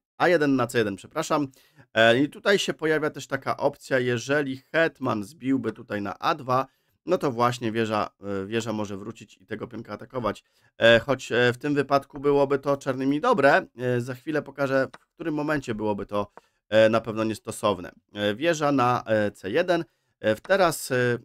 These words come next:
mm, w tym momencie po wieży-, sorry, tutaj się trochę zakręciłem. Wieża, wieża A C jeden, e, nastąpiło. E, i teraz, e, w tym momencie, w, e, przepraszam, hetman E trzy,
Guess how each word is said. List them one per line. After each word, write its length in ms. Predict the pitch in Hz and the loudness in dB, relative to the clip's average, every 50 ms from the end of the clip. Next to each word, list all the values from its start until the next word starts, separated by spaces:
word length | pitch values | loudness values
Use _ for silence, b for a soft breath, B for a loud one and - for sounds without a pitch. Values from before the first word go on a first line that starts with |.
| _ - | _ -12
mm, 320 | 110 110 107 104 107 104 | -8 -6 -6 -6 -6 -8
w 100 | 98 - | -10 -14
tym 200 | _ - 143 147 | _ -6 -2 0
momencie 400 | 139 117 110 107 104 104 - 107 | 0 0 0 -2 -4 -4 -8 -14
po 120 | - - _ | -20 -20 _
wieży-, 260 | 107 107 101 - _ _ | -10 -10 -10 -10 _ _
sorry, 420 | - - - - 113 113 107 92 | -20 -20 -8 -2 -2 -2 -2 -2
tutaj 200 | - _ _ 98 | -10 _ _ -20
się 100 | - _ | -20 _
trochę 240 | - - - - 98 | -20 -20 -20 -20 -20
zakręciłem. 720 | 87 92 95 - _ 98 92 87 - - 113 98 - - | -18 -18 -20 -20 _ -20 -20 -20 -16 -12 -10 -10 -10 -10
Wieża, 300 | - 113 107 - 98 98 - _ _ _ _ - - _ _ _ _ _ _ | -12 -14 -14 -14 -16 -18 -18 _ _ _ _ -20 -20 _ _ _ _ _ _
wieża 340 | _ _ 101 92 95 - - | _ _ -20 -20 -20 -20 -20
A 60 | - | -20
C 160 | 90 _ - 92 | -20 _ -16 -14
jeden, 280 | 98 101 98 98 104 - _ _ _ _ _ _ _ _ _ - | -14 -10 -10 -10 -12 -12 _ _ _ _ _ _ _ _ _ -10
e, 480 | 101 101 98 98 98 98 98 98 90 73 | -8 -6 -6 -6 -6 -6 -6 -6 -6 -6
nastąpiło. 720 | 107 107 107 - 101 95 - - 135 139 151 170 226 320 - _ _ _ _ _ _ _ _ _ _ _ _ _ _ _ _ _ _ _ _ | -8 -8 -8 -10 -14 -16 -14 -8 -6 -4 -2 -2 -4 -4 -10 _ _ _ _ _ _ _ _ _ _ _ _ _ _ _ _ _ _ _ _
E, 260 | 104 104 101 101 101 | -8 -8 -6 -6 -8
i 140 | - 95 104 | -10 -14 -10
teraz, 500 | - 156 160 156 151 151 - - - - | -6 -2 0 0 0 0 -2 -6 -14 -18
e, 40 | - _ 104 110 110 110 110 110 110 110 107 107 113 104 - _ | -16 _ -2 0 2 2 2 2 2 0 0 -2 -4 -8 -12 _
w 60 | _ | _
tym 140 | _ 139 135 | _ -2 -2
momencie, 680 | 131 127 120 113 113 123 127 - - 110 110 110 113 113 - _ _ _ _ _ _ _ - - _ _ _ _ _ _ _ _ _ _ _ _ _ _ _ _ _ _ _ _ _ _ _ _ _ _ - _ _ | 0 0 0 -2 -2 -2 -4 -6 -2 0 0 0 0 -4 -8 _ _ _ _ _ _ _ -20 -20 _ _ _ _ _ _ _ _ _ _ _ _ _ _ _ _ _ _ _ _ _ _ _ _ _ _ -20 _ _
w, 380 | _ - 98 92 104 87 _ 95 | _ -14 -14 -14 -14 -20 _ -4
e, 100 | 107 107 | -4 -4
przepraszam, 440 | 107 - 120 120 127 - - 101 101 | -4 -6 -6 -4 -4 -4 -4 -8 -6
hetman 380 | - 180 175 - 151 135 123 - - | -2 -2 -2 0 0 -2 -2 0 -2
E 120 | 110 107 | -6 -6
trzy, 420 | - - - - 147 156 165 180 | -4 -6 -4 2 6 6 6 6